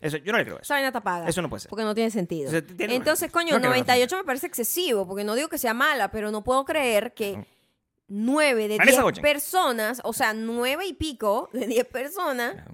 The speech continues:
Speaker 2: no, o noventa y ocho de cien personas, para ponerlo más exacto,
Speaker 1: Creo que es mejor esa
Speaker 2: diga,
Speaker 1: matemática.
Speaker 2: "Oh my God, this is perfect, like, perfect". Y dos personas y que, no me gustó tanto.
Speaker 1: Pero es un tipo de película.
Speaker 2: Coño, <laughs> o sea, what?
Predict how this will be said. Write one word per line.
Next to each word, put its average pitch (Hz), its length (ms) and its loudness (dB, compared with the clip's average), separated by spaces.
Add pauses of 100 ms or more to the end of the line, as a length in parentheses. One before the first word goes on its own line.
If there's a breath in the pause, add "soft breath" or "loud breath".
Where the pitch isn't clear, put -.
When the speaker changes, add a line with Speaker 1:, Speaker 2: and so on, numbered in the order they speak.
(160)
Speaker 2:
no, 254 260 -2
o 226 160 2
noventa 214 340 -2
y 214 80 0
ocho 294 180 -2
de 214 100 0
cien 214 200 -4
personas, 220 340 -4
para 175 100 -4
ponerlo 185 240 -4
más 254 140 0
exacto, 240 240 0
Speaker 1:
Creo 147 120 0
que - 20 -8
es 139 40 -6
mejor 131 300 2
esa - 140 0
Speaker 2:
diga, 302 320 8
Speaker 1:
matemática. 254 200 6
Speaker 2:
"Oh 330 160 10
my 269 140 6
God, 262 180 10
this 247 180 2
is - 440 -4
perfect, 254 640 4 (180)
like, 208 300 -4
perfect". 240 600 0 (800)
Y 254 180 -4
dos 233 200 -2
personas 240 340 -6
y - 20 -14
que, 208 360 -10 (320)
no - 80 -16
me - 100 -10
gustó 302 180 -6
tanto. 220 220 2
Speaker 1:
Pero 254 100 2
es 277 60 2
un 277 60 -2
tipo 302 140 0
de 285 40 0
película. 302 240 4
Speaker 2:
Coño, - 200 6
<laughs> 277 160 6
o 285 40 0
sea, 302 220 2
what? 294 160 4